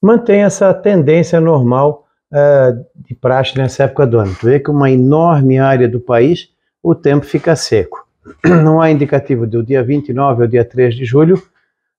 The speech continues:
não há indicativo de chuva no Mato Grosso do Sul, grande parte do Paraná, grande parte de São Paulo, grande parte de Minas, Goiás, Mato Grosso, Rondônia, sudeste, sul e sudoeste do Amazonas, grande parte do Acre,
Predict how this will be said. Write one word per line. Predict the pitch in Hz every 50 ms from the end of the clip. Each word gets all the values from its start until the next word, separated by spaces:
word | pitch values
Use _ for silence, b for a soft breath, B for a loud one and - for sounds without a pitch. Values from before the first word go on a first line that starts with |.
| _
não | 147 156 170 165
há | 160 160
indicativo | 151 147 139 - 135 127 - 135 117 117
de | 120 127
chuva | 113 - - 123 120 107 113
no | 110 113
Mato | 117 123 123 - 151
Grosso | 135 131 127 127 120 - -
do | 143
Sul, | - - - 127 127 123 120 123 b b b b b b _ -
grande | 110 127 143 135 120 120
parte | - - 127 120 113 107
do | 110
Paraná, | - 123 127 127 120 117 117 117 117 117
grande | - - 120 120 135 131 120
parte | - - 127 117 113 113
de | -
São | - - 135 131
Paulo, | 123 - 123 120 120 120 117 107 - _ _
grande | 120 120 131 135 123 117
parte | - 123 120 113 113 110
de | 131 127
Minas, | 120 123 123 123 120 120 - - _ _ _ _ _
Goiás, | - 139 156 147 131 127 123 127 127 123 - - -
Mato | 120 123 143 143 143 -
Grosso, | 117 120 120 120 120 117 - - _ -
Rondônia, | 117 143 160 147 123 117 123 123 120 120 120 117 117 - _ _ _ _ _ _ _ _ _ _ _ _
sudeste, | - - - - - 131 143 151 156 151 - - - - 131
sul | 113 - - - 143 139 139
e | 127 123
sudoeste | - - - 135 123 131 123 123 127 123 120 - -
do | 117
Amazonas, | 110 117 135 139 127 113 127 131 127 123 113
grande | 110 113 117 131 143 139 127 120
parte | - - 123 120 113 113
do | 135 139 135
Acre, | 127 127 123 - - 127 123 b